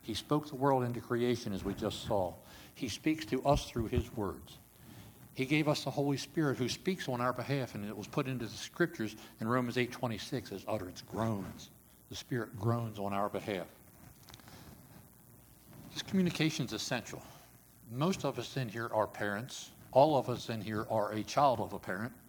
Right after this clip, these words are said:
Have you ever known a parent that loved, <clears throat> excuse me, loved their child, yet did not communicate with them? Did not have much conversation about what's right and wrong, what dangers lie before them, give them the warnings?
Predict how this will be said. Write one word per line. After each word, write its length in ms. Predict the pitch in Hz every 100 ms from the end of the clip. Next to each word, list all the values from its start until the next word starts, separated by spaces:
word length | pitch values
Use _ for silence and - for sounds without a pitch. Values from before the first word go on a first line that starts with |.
| - - - - - - - - - - -
Have 180 | 101 101
you 120 | 135
ever 140 | 180
known 240 | 160 165 151
a 40 |
parent 420 | - 127 135 151 - - - - - - - -
that 140 | 120
loved, 520 | 107 113 139 147 147 -
<clears throat> 60 |
excuse 580 | - 233 175 131 - 139
me, 80 | 113
loved 340 | 101 113 143
their 140 | 143 156
child, 480 | - 131 104 92 110 - - - - - - - - -
yet 220 | 143 139
did 160 | 135 123
not 240 | 127 127
communicate 580 | 110 95 113 135 147 165
with 120 | 160
them? 140 | 196 190 - - - - - - - - - - - - - - - - -
Did 120 | 123
not 180 | 127 165
have 180 | 156 127
much 200 | 147 -
conversation 680 | 147 143 131 131 139 -
about 200 | 135 110 113
what's 220 | 117 -
right 180 | 117 101
and 120 | 98
wrong, 320 | 117 139 151 - - - - -
what 160 | 110
dangers 420 | 113 117 120 117
lie 200 | 110 113
before 360 | 107 104 139 151
them, 300 | 143 147 151 - - -
give 200 | 123 110
them 160 | 110
the 80 | 104
warnings? 520 | 101 127 135 147 143